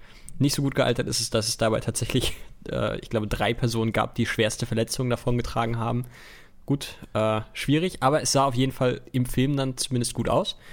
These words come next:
Ähm, von daher, ja, ich gehe da komplett <laughs> mit dir mit. Das ist tatsächlich auch mein, mein Platz drei. So die Helikopter- und Boot-Szenen, vor allen Dingen das Ende dieser Szenen.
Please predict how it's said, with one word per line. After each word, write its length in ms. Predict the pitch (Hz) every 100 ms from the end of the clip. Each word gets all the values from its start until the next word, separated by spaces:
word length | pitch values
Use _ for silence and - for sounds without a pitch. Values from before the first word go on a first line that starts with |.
| - - - -
Ähm, 160 | - 123
von 140 | -
daher, 240 | 117 127 131
ja, 320 | 120 113 -
ich 180 | - -
gehe 120 | -
da 180 | 143 139
komplett 500 | - 139 135 147 - - 127
<laughs> 100 | -
mit 240 | 143 -
dir 80 | 135
mit. 380 | 135 170 - -
Das 120 | 123
ist 100 | 143
tatsächlich 380 | - 123 131 127
auch 200 | 139 -
mein, 280 | 113 107 101 - -
mein 120 | 113
Platz 220 | 127 123
drei. 300 | 123 123 101 -
So 240 | - - 110 - - - - -
die 320 | 120 113 113 113 - - -
Helikopter- 580 | 135 127 - 143 139 127
und 280 | 127 113 -
Boot-Szenen, 840 | 123 131 - - - 123 123 123
vor 200 | - -
allen 180 | 107 113
Dingen 220 | 113 110 110 - - - -
das 100 | 120
Ende 360 | - 123 104 - -
dieser 180 | -
Szenen. 380 | - - 120 123